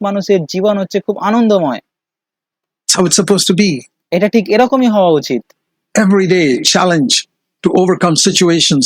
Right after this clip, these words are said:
Speaker 2: circumstances, sin.
Speaker 1: প্রত্যেকটা দিন আপনার কাছে একটা চ্যালেঞ্জের মতো, পাপের উপর, পরিস্থিতির উপর এবং বিভিন্ন জায়গার উপর বিজয় পাওয়ার জন্য।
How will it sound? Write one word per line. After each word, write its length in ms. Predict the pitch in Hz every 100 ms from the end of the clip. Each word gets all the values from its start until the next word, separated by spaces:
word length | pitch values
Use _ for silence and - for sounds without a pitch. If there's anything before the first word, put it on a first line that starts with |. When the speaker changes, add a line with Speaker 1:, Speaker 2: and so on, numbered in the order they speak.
| -
Speaker 2:
circumstances, 600 | 156 160 156 151 135 127 -
sin. 260 | 185 160 120 110 _ -
Speaker 1:
প্রত্যেকটা 680 | 214 226 - 233 - 202
দিন 300 | 160 196 233
আপনার 300 | 214 196 214
কাছে 180 | 185 202
একটা 160 | 196 196
চ্যালেঞ্জের 520 | - 190 233 226 208
মতো, 280 | 196 170 156
পাপের 440 | - 170 - 196
উপর, 340 | 190 196 190 170
পরিস্থিতির 560 | 190 226 - 190 202
উপর 360 | 180 180 175 151 _ _
এবং 240 | 170 170 165
বিভিন্ন 360 | 196 226 214 214 214 185 156
জায়গার 320 | 180 190 202
উপর 200 | 185 190
বিজয় 280 | 170 214 214
পাওয়ার 280 | 185 160 131
জন্য। 240 | 131 120